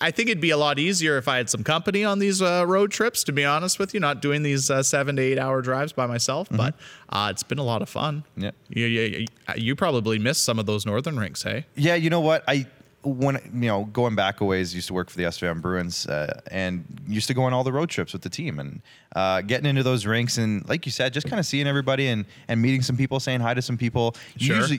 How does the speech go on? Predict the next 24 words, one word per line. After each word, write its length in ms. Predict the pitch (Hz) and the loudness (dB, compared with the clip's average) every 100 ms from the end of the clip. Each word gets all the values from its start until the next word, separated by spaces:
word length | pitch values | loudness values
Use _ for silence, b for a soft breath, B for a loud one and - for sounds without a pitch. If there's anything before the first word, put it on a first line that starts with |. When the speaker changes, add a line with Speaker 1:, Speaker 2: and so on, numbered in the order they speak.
| 117 | -2
Speaker 2:
you 80 | 123 | 0
talk 240 | 110 113 | 0 0
to 80 | - | 0
people 260 | 110 107 | 2 2
online, 480 | 104 101 95 101 104 | 4 2 2 2 2
you, 120 | 101 | 0
you 80 | 113 | 0
Speaker 1:
Mm-hmm. 80 | 104 | 2
Speaker 2:
never 160 | 104 98 | 2 0
see 140 | 110 | -2
them 80 | 95 | -2
face 220 | 104 95 | -2 -4
to 60 | 98 | -4
face, 300 | 95 92 92 | -4 -4 -2
and 60 | 90 | 0
then 80 | 95 | 2
you 60 | |
Speaker 1:
Right. 60 | 92 | 0
Speaker 2:
run 80 | 92 | 0
into 200 | 87 90 | -2 -2
them 180 | 85 85 | -2 0
there. 300 | 85 82 80 | 0 0 -2
And, 100 | 80 B B B - | -6 B B B -4
uh, 240 | 90 90 | 0 0